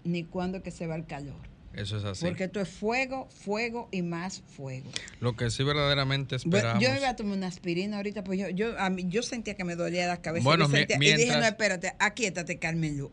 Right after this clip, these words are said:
Speaker 1: aquíétate".
Speaker 2: Mientras subíamos al ascensor, hablábamos que realmente uno no sabe lo que pasa con, con el cuerpo nuestro, porque al estar la temperatura tan alta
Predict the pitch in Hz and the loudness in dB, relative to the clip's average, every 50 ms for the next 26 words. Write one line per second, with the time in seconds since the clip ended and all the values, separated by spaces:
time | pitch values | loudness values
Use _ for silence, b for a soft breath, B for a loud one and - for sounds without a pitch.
0 | - 214 208 208 - 170 139 131 - 123 - 104 120 127 127 143 139 131 - 139 | -2 -2 -2 -2 -4 -6 -6 -8 -10 -10 -6 -2 0 2 2 2 2 2 2 2
1 | 127 131 143 151 165 160 165 160 160 151 165 160 147 139 127 113 117 151 170 - | 2 2 2 2 2 2 2 2 2 2 0 0 2 2 2 2 2 0 -2 -6
2 | - - 117 113 110 110 117 123 123 117 113 110 110 113 117 113 - - - - | -6 -4 0 0 2 4 4 4 4 4 2 0 0 -2 -2 -4 -6 -8 -6 -4
3 | 104 101 101 98 98 104 110 107 113 117 117 120 120 117 - 120 117 117 113 110 | -2 -2 -2 -2 -2 -2 -2 0 0 0 0 0 -2 -2 0 0 0 0 0 0
4 | 107 117 110 113 113 107 - 101 - - - 127 156 156 135 123 117 - 110 107 | 0 0 0 0 0 -2 -2 -6 -6 -4 -4 -4 -2 -4 -4 -6 -6 -6 -6 -6
5 | 107 101 - - - - 107 113 113 110 - - 120 117 107 - - 107 117 147 | -6 -6 -8 -10 -8 -8 -6 -6 -6 -8 -6 -4 -2 -2 -2 -2 -4 -2 -2 0
6 | 165 185 175 - - 113 127 B B B B B B B B B B - - 127 | 0 0 -2 -4 -6 -12 -12 B B B B B B B B B B -2 0 0
7 | 127 127 123 - 131 127 127 123 120 - - - - 110 120 123 127 117 - - | 0 0 0 0 2 2 4 4 2 0 -4 -8 -2 2 2 4 4 2 2 0
8 | 151 156 170 170 170 156 139 135 127 120 123 113 110 107 - 101 98 95 92 98 | 0 0 2 0 0 -2 0 -2 -2 -2 0 -2 -2 -4 -4 -6 -6 -6 -6 -8
9 | 104 - - 160 165 165 156 147 135 120 110 104 95 - - - - | -6 -2 0 2 2 4 2 2 0 0 0 -2 -4 -6 -8 -12 -12